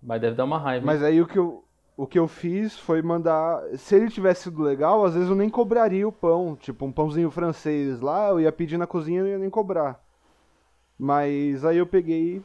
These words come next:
Speaker 2: pedi o que cobrava mais caro e mandei pra mesa. Alguma coisa acontece, <laughs> entendeu?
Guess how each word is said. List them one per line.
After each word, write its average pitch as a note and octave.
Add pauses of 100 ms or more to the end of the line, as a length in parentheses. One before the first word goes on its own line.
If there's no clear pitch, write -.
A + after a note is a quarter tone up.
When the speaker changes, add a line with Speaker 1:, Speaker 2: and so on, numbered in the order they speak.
Speaker 2:
pedi D3
o C#3
que -
cobrava C3+
mais C3
caro C3+
e D3
mandei D#3
pra E3+
mesa. C3+
Alguma E3
coisa F#3
acontece, F#3
<laughs> -
entendeu? C#3+